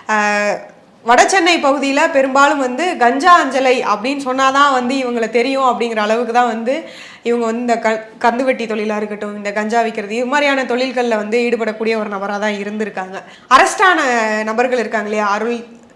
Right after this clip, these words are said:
இது மாதிரியான, ஆஹ், புன்னைபாலு, இது மாதிரியான நபர்கள்லாம் இருக்காங்க இல்லையா, இவங்களுக்கு வந்து பண உதவி செஞ்சாங்க, இல்ல இது மாதிரியான விஷயங்கள, ஒரு சில விஷயங்கள்ல இவங்களும் தொடர்பு பட்டிருக்காங்க அப்படிங்கிற,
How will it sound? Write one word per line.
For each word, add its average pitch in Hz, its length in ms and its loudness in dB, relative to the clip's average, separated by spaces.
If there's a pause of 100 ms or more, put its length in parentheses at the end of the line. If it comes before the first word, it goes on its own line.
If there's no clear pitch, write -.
இது 247 160 -6
மாதிரியான, 226 340 -2 (680)
ஆஹ், 220 160 -4
புன்னைபாலு, 220 480 -2
இது 214 140 -4
மாதிரியான 214 300 -4
நபர்கள்லாம் 220 400 -4
இருக்காங்க 202 220 -8
இல்லையா, 233 160 -4
இவங்களுக்கு 320 440 -2
வந்து 262 280 -4
பண 262 260 -2
உதவி 285 280 -4
செஞ்சாங்க, 233 480 -2 (460)
இல்ல 240 140 -2
இது 247 140 -2
மாதிரியான 247 340 0
விஷயங்கள, 285 400 -4
ஒரு 240 140 0
சில 240 160 -6
விஷயங்கள்ல 254 420 -4
இவங்களும் 277 380 -4
தொடர்பு 247 320 -2
பட்டிருக்காங்க 226 580 -2
அப்படிங்கிற, 262 520 -4